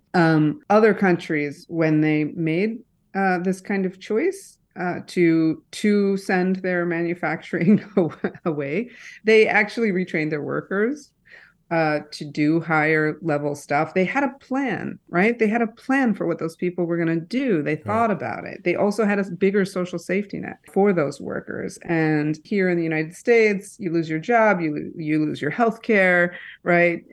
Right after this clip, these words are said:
Speaker 1: And, um, and we really have done very poorly with planning what are these blue collar jobs going to be.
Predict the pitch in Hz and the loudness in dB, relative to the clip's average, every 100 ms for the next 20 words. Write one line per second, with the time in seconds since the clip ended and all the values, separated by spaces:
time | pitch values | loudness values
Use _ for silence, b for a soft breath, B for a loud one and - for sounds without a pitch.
0 | 135 - 185 170 165 160 160 - 170 160 | -16 -4 0 0 -2 -6 -10 -6 -2 -2
1 | 160 - 185 180 214 196 214 220 175 151 | -4 -6 -2 -2 -2 -2 -2 0 0 -2
2 | 151 156 156 _ 185 165 147 151 143 160 | -2 -4 -8 _ -6 -2 -2 -2 -6 -8
3 | 175 180 165 160 143 - 143 139 143 - | 0 4 4 2 0 -8 -6 -6 -6 -6
4 | 135 - - 160 156 147 143 151 165 170 | -8 -8 -6 -2 0 0 -4 -4 0 0
5 | 165 151 151 147 - - 135 - - - | 0 -2 -6 -10 -14 -12 -12 -14 -14 -12
6 | - - - - - 62 - - 277 285 | -10 -10 -10 -12 -12 -12 -12 -6 0 2
7 | 170 143 | 2 0